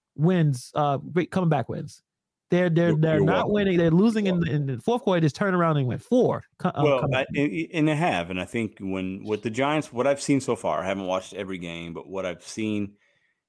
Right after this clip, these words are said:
Speaker 2: uh, Sh-, Saquon's having a good year. He's staying healthy. Okay, he's run, they're running the ball really well. I think their play calling's been really good, which I'm not surprised 'cause their head coach is a good offensive play caller.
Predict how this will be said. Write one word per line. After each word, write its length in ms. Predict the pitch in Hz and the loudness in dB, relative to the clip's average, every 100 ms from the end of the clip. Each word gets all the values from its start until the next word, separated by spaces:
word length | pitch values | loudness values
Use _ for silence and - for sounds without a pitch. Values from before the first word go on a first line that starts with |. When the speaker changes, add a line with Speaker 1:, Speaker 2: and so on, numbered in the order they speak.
| _ _ _ _ | _ _ _ _
Speaker 2:
uh, 120 | 107 110 | -8 -8
Sh-, 160 | - - | -10 -12
Saquon's 480 | - 113 107 123 113 | -4 -4 -2 -2 0
having 240 | 113 107 | -2 0
a 20 | 107 | 0
good 240 | 107 92 | 0 0
year. 160 | 95 113 | -2 -2
He's 140 | 110 | -6
staying 260 | - 87 82 | -6 -6 -4
healthy. 480 | 95 98 107 107 - _ _ _ _ - | -2 -2 -4 -8 -12 _ _ _ _ -10
Okay, 260 | - 104 | -4 -2
he's 80 | 90 | -2
run, 360 | 82 87 98 101 | -6 -6 -4 -4
they're 100 | 90 | -2
running 260 | 98 117 | 0 2
the 60 | 123 | 2
ball 180 | 120 117 | 2 2
really 160 | 120 | 0
well. 380 | 120 110 120 151 _ _ _ - | 0 0 -2 -6 _ _ _ -10
I 20 | 95 | -6
think 140 | 95 | -6
their 80 | 87 | -8
play 320 | - 101 107 | -4 -2 -2
calling's 460 | - 107 107 104 - | 0 0 0 -2 -2
been 220 | 107 95 | -2 0
really 220 | 98 95 | -2 -4
good, 220 | 87 107 | -2 -2
which 200 | 120 87 | -4 -8
I'm 80 | 95 | -8
not 160 | 90 82 | -8 -8
surprised 420 | - 90 95 98 | -6 -4 -2 -4
'cause 120 | 92 | -10
their 100 | 90 | -8
head 180 | 87 82 | -8 -6
coach 220 | 95 87 | -8 -8
is 100 | 80 | -10
a 60 | 82 | -14
good 180 | 90 82 | -8 -6
offensive 460 | 82 101 80 - | -6 -8 -16 -14
play 160 | - 104 | -8 -6
caller. 400 | 110 107 107 | -4 -4 -4